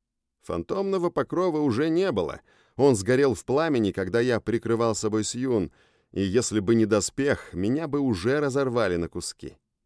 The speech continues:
Чудовищным усилием я начал медленное движение рук к груди, подтягивая к себе тех вурров, что пытались оттянуть мои руки обратно. Полумаги держали цепи, насколько хватало сил,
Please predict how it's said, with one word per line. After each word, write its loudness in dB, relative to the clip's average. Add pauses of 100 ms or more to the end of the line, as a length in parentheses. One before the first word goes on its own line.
(340)
Чудовищным -4
усилием -4 (320)
я 0
начал 0
медленное 2
движение 2
рук 0
к -18
груди, 0 (300)
подтягивая 2
к -8
себе 0
тех -2
вурров, 0
что -4
пытались 2
оттянуть 0
мои 0
руки -2
обратно. -8 (720)
Полумаги -4
держали -2
цепи, -2 (220)
насколько 0
хватало -2
сил, 0